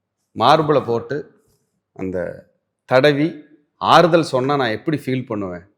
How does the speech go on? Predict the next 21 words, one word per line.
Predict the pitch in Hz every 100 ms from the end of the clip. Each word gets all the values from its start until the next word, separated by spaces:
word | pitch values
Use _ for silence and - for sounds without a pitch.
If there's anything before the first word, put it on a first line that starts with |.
| _ -
அழுக | 120 135 123
வரும், | 95 85 - _
அந்த | 98 95 101
அழுக | 131 120
எனக்கு | 90 82
வந்துச்சு" | 76 - - _ _ _ _ _ _ _ _ _
அப்படின்னாரு. | 90 90 85 78 _ _ _ _ _ _ _
அதை | 95 127 151 160
பார்த்த | 180 185 165
உடனே | 165 151
எனக்கு | 127 123 117
கண்கள்ல | 135 165 165 143 117
ஆனந்த | 135 127 107
கண்ணீர், | 92 90 - _ _ _ _ _ _ _ _ _ _ _ -
பயங்கரமா | 101 117 139 147 165 170 165 120 98 85 85 _ 107
ஆனந்த | 113 120 117
கண்ணீர் | 104 104 98
வந்து | 104 110 135 - _ _ _ _ _ _ _
ரொம்ப | 113 175 185 139
ஒரு | 107 95 85 87 - 120
எமோஷனலான | 170 190 - 156 135 139